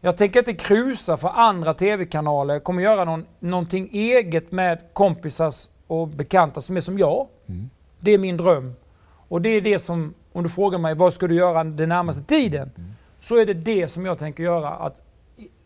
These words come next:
Speaker 1: intervjua och uppmärksamma nedtystade människor, förtryckta människor som har kunskap, visdom och vill, de gör inget annat än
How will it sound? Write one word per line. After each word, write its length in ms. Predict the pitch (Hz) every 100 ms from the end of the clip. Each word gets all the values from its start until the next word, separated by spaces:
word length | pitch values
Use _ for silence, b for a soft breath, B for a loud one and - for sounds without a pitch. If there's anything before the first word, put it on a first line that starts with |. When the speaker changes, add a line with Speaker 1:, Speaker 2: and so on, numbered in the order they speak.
| _
Speaker 1:
intervjua 600 | 208 196 180 226 226 185
och 100 | 170
uppmärksamma 680 | 190 190 165 170 156 151 143 - b b b b
nedtystade 920 | 185 285 220 - 196 175 - 190 180
människor, 400 | 196 233 220 175
förtryckta 680 | 170 170 285 247 - 190
människor 580 | 175 196 226 - 165 165 -
som 220 | 185 220
har 100 | 226
kunskap, 640 | 226 226 233 - 190 151
visdom 720 | 143 208 226 - 170 175 165 -
och 200 | 180 170
vill, 140 | 175 160 - _ _ _
de 240 | - 202 214
gör 160 | 247 220
inget 260 | 233 226
annat 300 | 220 220 196
än 220 | 185 170